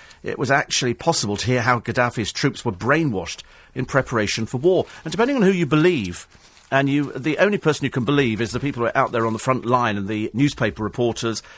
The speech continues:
and the journalists and everybody else out there. Because there are certain people, the, the supporters of Colonel Gaddafi, you would never believe that there's anything going on. They totally believe that this is all just made up. And, uh, and as the papers have said today,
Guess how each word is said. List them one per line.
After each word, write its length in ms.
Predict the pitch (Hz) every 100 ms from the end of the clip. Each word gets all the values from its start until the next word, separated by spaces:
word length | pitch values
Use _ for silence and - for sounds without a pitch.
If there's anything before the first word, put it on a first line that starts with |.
| -
and 240 | - 117 113
the 40 |
journalists 600 | 101 131 123 120 117 -
and 80 | 123
everybody 320 | 123 117 110
else 240 | 117 110 -
out 220 | 117 -
there. 160 | 92 85 - -
Because 260 | 147 175 160
there 100 | 175
are 40 |
certain 320 | 165 247 147
people, 260 | - 151 110
the, 260 | 113 120
the 100 | 123
supporters 440 | 117 - 160 151 175
of 120 | -
Colonel 240 | 131 110
Gaddafi, 520 | 101 113 127 - 90 85 - - _ -
you 80 |
would 80 | 127
never 180 | 165 139
believe 400 | 127 131 160 117
that 80 | 120
there's 140 | 104
anything 240 | 123 120 120
going 260 | 127 127
on. 220 | 135 127
They 100 | 107
totally 400 | 120 - 147 117
believe 380 | 113 123 123 120
that 100 | 104
this 160 | 120 -
is 100 | 110
all 140 | 117
just 220 | 113 117
made 260 | 104 113 110
up. 240 | 135 - - - - -
And, 440 | 120 127 127 123
uh, 260 | 135 135 - -
and 120 | 139
as 100 | 123
the 60 | 127
papers 260 | 143 135
have 100 | 123
said 200 | - 135
today, 320 | 127 160 151